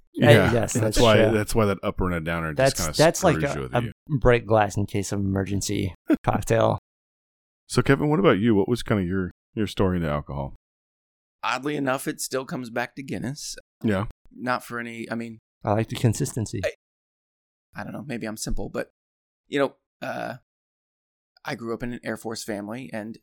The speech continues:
Speaker 3: um,
Speaker 1: Mm-hmm.
Speaker 3: fun fact about the Air Force, they like to drink a lot.
Speaker 2: <laughs>
Speaker 3: And so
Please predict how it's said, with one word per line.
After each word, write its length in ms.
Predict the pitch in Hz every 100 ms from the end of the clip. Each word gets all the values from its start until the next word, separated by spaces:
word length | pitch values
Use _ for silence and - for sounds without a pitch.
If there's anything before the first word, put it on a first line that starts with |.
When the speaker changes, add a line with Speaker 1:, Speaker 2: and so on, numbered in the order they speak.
| 123
Speaker 3:
um, 160 | 107
Speaker 1:
Mm-hmm. 240 | 98 90 87 -
Speaker 3:
fun 240 | - 107 123
fact 280 | - 117 -
about 160 | 110
the 160 | 120 -
Air 80 | 107
Force, 360 | - 107 107 -
they 100 | _
like 180 | 101 101
to 60 | -
drink 300 | - 190 220
a 80 | 92
lot. 380 | 110 127 - -
Speaker 2:
<laughs> 320 | 131 - -
Speaker 3:
And 400 | 151 139 147 156 - 196 208 196
so 200 | 175